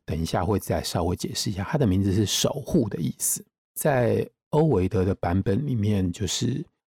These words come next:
当柏修斯去找梅杜莎的时候，他会先穿过一片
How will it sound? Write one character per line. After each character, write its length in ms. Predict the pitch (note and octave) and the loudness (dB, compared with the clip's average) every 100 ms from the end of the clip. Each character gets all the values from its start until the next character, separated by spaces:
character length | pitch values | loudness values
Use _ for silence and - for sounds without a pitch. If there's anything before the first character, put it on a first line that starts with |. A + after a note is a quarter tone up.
| _ _ | _ _
当 440 | - A2 G#2+ A2 A2 A2+ A2 G#2+ A2 - | -2 0 2 4 4 4 4 2 2 0
柏 200 | G#2+ G2 | -2 0
修 220 | A#2 A2+ | 2 2
斯 280 | - - A2+ | 2 0 0
去 200 | - G2+ | 0 -2
找 300 | - - - | -2 -6 -2
梅 240 | G2+ F2 F#2 | 0 0 2
杜 180 | B2 | 0
莎 240 | F#2 F#2+ E2+ | 0 -2 -2
的 100 | G2+ | -2
时 180 | - - | -4 -6
候， 220 | - - _ _ _ _ _ | -6 -8 _ _ _ _ _
他 160 | - G2+ | -4 0
会 140 | G#2+ | 2
先 260 | - G2+ G2+ | 2 0 2
穿 340 | - - G2 | 0 0 0
过 200 | G2+ F#2+ | 0 0
一 100 | F2 | 0
片 400 | - - G#2 F#2+ | -4 0 0 0